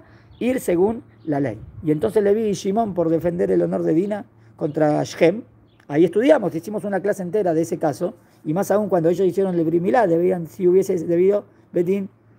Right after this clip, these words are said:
sin ser ejecutados, ¿no? En ese caso vimos que Shimón y Leví no estuvieron bien. No estuvieron bien porque ya habían hecho un pacto. Si habían hecho un pacto, no los podían ir a matar.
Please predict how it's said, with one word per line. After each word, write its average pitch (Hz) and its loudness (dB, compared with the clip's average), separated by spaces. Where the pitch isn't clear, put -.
sin 262 0
ser 175 2
ejecutados, 131 -4
¿no? 208 -4
En 185 -4
ese 208 -2
caso 262 0
vimos 220 -2
que 208 0
Shimón 185 -4
y 185 2
Leví 170 4
no 180 -2
estuvieron 190 -2
bien. 107 -12
No 170 -8
estuvieron 302 0
bien 359 2
porque 185 -2
ya 190 0
habían 202 0
hecho 220 -2
un 240 -10
pacto. - -2
Si 143 -4
habían 196 0
hecho 208 -4
un 196 -2
pacto, 220 -4
no 165 -6
los 160 -2
podían 269 2
ir 135 -6
a 127 -6
matar. 127 -12